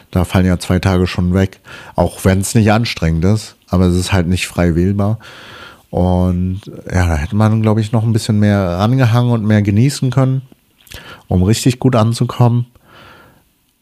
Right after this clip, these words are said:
Aber das ist halt ein Learning für die Zukunft, wenn man halt seit Ewigkeiten keinen Urlaub mehr gemacht hat. Und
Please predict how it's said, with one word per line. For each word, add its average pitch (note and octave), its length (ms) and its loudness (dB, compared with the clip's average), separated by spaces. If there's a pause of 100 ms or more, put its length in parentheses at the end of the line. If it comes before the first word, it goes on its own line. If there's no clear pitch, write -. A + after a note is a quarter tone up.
(380)
Aber F#2 140 4
das F#2+ 180 2
ist G#2+ 200 -2
halt G#2 420 0
ein F2+ 580 0
Learning G#2+ 360 2
für - 160 -2
die F2+ 60 2
Zukunft, F#2 580 -2
wenn D#2+ 100 2
man E2 160 2
halt D#2 380 -2 (240)
seit G2 220 2
Ewigkeiten F#2+ 440 0
keinen E2+ 220 0
Urlaub F#2+ 400 0
mehr C2+ 100 -4
gemacht C#2 400 -4
hat. D2+ 120 -2 (680)
Und D#2 600 -2